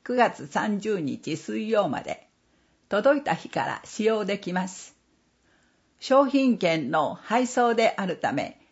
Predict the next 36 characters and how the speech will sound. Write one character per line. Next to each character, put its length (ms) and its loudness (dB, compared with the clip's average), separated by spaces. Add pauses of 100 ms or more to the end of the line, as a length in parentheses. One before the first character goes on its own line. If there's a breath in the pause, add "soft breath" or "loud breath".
ゆ 180 2
う 60 -2
パ 140 2
ッ 40 -2
ク 240 -8
で 380 2
置 240 0
き 20 -2
配 300 0
の 280 2
登 220 0
録 240 -2
を 120 0
さ 180 -4
れ 100 0
て 200 -2
い 100 0
る 80 -2
場 180 0
合 140 -4
で 120 -2
も、 280 -6 (280 soft breath)
必 120 0 (360)
ず 300 -4
手 120 -2
渡 280 0
し 160 -8
で 140 -2
の 160 -4
配 340 -4
送 300 -4
と 160 -8
な 120 -4
り 160 -8
ま 140 -4
す。 240 -16